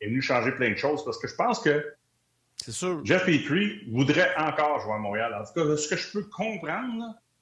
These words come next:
Speaker 1: de la personne et du joueur, ce que je peux comprendre, ça, c'est mon analyse à moi, c'est bien personnel, peut-être que je suis dans le champ, là.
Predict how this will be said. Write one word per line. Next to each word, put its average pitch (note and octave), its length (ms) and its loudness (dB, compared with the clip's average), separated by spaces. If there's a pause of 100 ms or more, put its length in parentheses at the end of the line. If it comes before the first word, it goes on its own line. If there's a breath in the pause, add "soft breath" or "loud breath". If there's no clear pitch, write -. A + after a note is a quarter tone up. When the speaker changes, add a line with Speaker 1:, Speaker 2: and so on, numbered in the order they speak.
(240)
Speaker 1:
de B2 120 2
la C3 180 4
personne F#3 600 0
et C3+ 60 -2
du G#2+ 120 -6
joueur, A2+ 440 -2 (680)
ce - 120 -14
que C3+ 80 -12
je - 120 -8
peux D3+ 120 0
comprendre, F3 560 2 (200)
ça, D3 120 -8
c'est C#3 140 0
mon F#3+ 340 4
analyse E3+ 420 2
à C3+ 60 2
moi, D#3 120 0
c'est G#3+ 200 -6
bien G3 160 -2
personnel, E3 540 -4
peut-être D3+ 240 -6
que D3+ 80 -6
je - 80 -8
suis A#2 100 -10
dans A#2 100 -4
le G#2+ 60 -8
champ, - 260 -8
là. F#2 80 -14